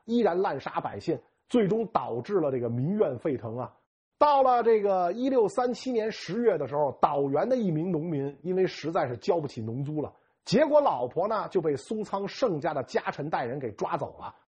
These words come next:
老百姓的日子本来就已经过不下去了，与其这么被折磨，还不如豁出去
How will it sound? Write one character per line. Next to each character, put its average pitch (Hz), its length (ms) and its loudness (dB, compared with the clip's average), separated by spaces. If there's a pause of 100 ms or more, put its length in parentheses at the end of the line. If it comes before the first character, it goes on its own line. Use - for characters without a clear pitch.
(140)
老 233 280 2
百 208 200 0
姓 247 280 -2
的 208 100 2
日 220 260 0
子 147 280 0
本 143 260 2
来 156 300 0
就 233 240 2
已 131 40 -2
经 135 160 -2
过 175 160 4
不 147 80 0
下 160 200 -2
去 170 160 -4
了， 104 200 -2
与 143 220 0
其 226 260 2
这 320 160 2
么 202 140 0
被 160 240 0
折 143 260 0
磨， 139 340 0
还 175 140 -2
不 196 160 -4
如 196 160 -2
豁 220 240 2
出 233 140 -4
去 214 220 -2